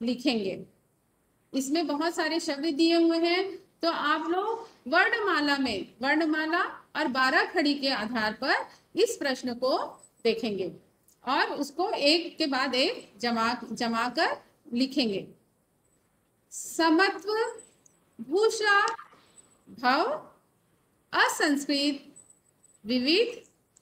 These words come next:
विश्वास, अंध, वर्ण, अवनी, अखिल। तो आप लोग इसमें दे-, देख रहे हैं ना किस तरह से आएगा,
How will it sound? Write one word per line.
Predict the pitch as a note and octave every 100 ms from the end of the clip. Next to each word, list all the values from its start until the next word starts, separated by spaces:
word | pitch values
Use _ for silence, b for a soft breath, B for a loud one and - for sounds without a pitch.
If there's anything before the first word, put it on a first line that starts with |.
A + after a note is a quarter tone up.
| _ _ _ -
विश्वास, | B3+ B3+ C4 B3+ C4 F4 A#4+ A#4 - - _ _ _ _ _ _ - -
अंध, | E4+ A4 A#4 A#4 A#4 - - _ _ _ _ _ _ _ -
वर्ण, | A#3 D#4+ G4 G#4+ A4+ A4+ A4+ _ _ _ _ _ _ _ _ _ _ -
अवनी, | F4+ G#4 G4 G4+ G4+ A4 - - _ _ _ _ C#4+
अखिल। | D4+ - A#3 E3+ - - _ _ _ _ _ _ _ _ _ _ _ -
तो | D4 F4 A4+ - _ -
आप | C#4 C4
लोग | E4+ E4
इसमें | D#4+ F4
दे-, | D4 C#4 A#3 A#3+
देख | A3+ A3 D4+ F4
रहे | G4+
हैं | G4
ना | G4+ A4+
किस | - E4+ E4+
तरह | F#4+ G4
से | G4
आएगा, | F#4 F#4 F4+ F#4+ G#4